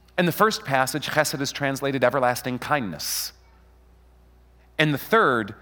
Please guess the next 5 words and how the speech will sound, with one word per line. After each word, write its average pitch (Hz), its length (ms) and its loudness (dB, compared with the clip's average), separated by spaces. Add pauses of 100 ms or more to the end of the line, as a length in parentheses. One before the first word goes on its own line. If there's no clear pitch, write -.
(140)
paragraph, 110 840 0 (380)
it's - 180 -2
translated 127 720 -2 (360)
unfailing 135 540 0
love. 101 580 -2